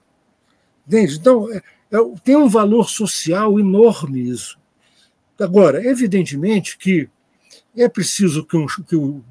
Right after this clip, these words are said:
que a gente acabe com essa bobagem de achar que, por exemplo, que a nossa dívida pública é alta. Pô, se eu, se o, se a dívida pública brasileira é alta, por volta de no-, oitenta, noventa por cento do pib, então o, o Japão tá ferrado,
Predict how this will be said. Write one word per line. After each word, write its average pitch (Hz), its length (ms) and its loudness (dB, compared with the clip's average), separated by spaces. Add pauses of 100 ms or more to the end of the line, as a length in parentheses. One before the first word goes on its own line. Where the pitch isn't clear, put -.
(120)
que 147 80 -10
a 131 80 -6
gente 180 220 -6
acabe 208 360 -2
com 226 140 0
essa 247 200 -2
bobagem 202 680 -2
de 233 100 -2
achar 190 260 -2
que, - 140 -10
por 170 80 -2
exemplo, 147 220 -4
que 170 80 -2
a - 20 0
nossa 160 280 0
dívida 156 440 -2
pública 160 400 -4
é 254 100 -2
alta. 175 420 -2 (680)
Pô, 240 120 6
se - 160 2
eu, 277 200 4 (180)
se - 300 4
o, 302 200 6 (140)
se - 200 -4
a 302 40 6
dívida 269 380 0
pública 196 360 0
brasileira 143 440 0
é 143 40 0
alta, 202 300 0
por - 140 -18
volta 147 220 -4
de 127 180 -6
no-, 120 340 -6
oitenta, 135 500 -2
noventa 123 360 -8
por - 100 -20
cento 123 360 -12
do 107 80 -20
pib, 180 420 0
então 226 260 0
o, 285 500 0
o 247 40 4
Japão 240 400 4
tá 302 100 -6
ferrado, 151 480 -2